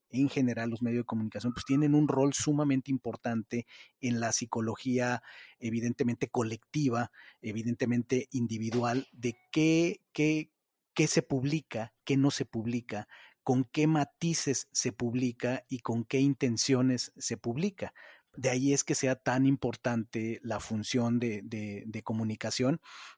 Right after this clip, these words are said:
que hoy, bueno, tenemos redes sociales, han cambiado un poco las cosas, pero el mecanismo es el mismo. Por ejemplo, cuando vemos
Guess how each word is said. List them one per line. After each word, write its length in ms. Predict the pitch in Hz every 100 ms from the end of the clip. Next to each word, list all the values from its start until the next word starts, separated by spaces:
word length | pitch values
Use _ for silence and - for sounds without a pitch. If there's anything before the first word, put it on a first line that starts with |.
| -
que 120 | 139
hoy, 160 | 156
bueno, 260 | 151 165 147
tenemos 380 | - 123 135 131
redes 180 | 135 127
sociales, 580 | 110 135 135 131 127 -
han 180 | 139 143
cambiado 500 | 143 131 131 131 139
un 80 |
poco 240 | 120 127 127
las 140 | 110
cosas, 300 | - 117 139
pero 240 | - 139 139
el 100 | 139
mecanismo 540 | 139 - 139 170 208
es 160 | 196 131
el 100 | 110
mismo. 460 | 139 180 107 92 - - - _
Por 140 | 120
ejemplo, 400 | 113 139 143 139
cuando 420 | 127 123 117 120 117
vemos 440 | 131 135 135 -